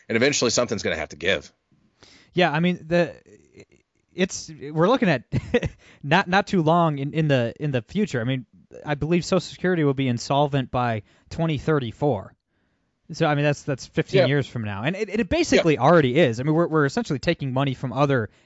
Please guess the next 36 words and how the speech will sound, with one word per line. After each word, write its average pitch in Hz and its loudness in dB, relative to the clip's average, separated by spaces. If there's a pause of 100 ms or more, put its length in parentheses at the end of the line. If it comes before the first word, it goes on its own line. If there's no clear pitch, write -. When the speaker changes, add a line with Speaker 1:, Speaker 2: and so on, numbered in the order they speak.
(100)
Speaker 2:
areas 131 0
and 107 -8
pumping 135 -4
it 117 -2
into 123 -2
Social 120 -6
Security. 107 -10
Like, 123 -6
it 139 -6
is 156 0
Speaker 1:
Yeah. 143 -6
Speaker 2:
insolvent 127 -2
now. 113 -6
It's 104 -8
a 127 -6
bankrupt 127 -6
system 131 -8
right 110 -8
now. 123 -8 (480)
And, 185 -4 (200)
like, 208 -4 (500)
people, - 0 (180)
someone, 160 0
some 196 0
leader 196 4
will 123 0
have 175 0
to - -4
stand 165 0
up 151 0
and 135 -4
tell 156 -2
people 143 -6
the 123 -4
hard 131 -2
truth. 160 0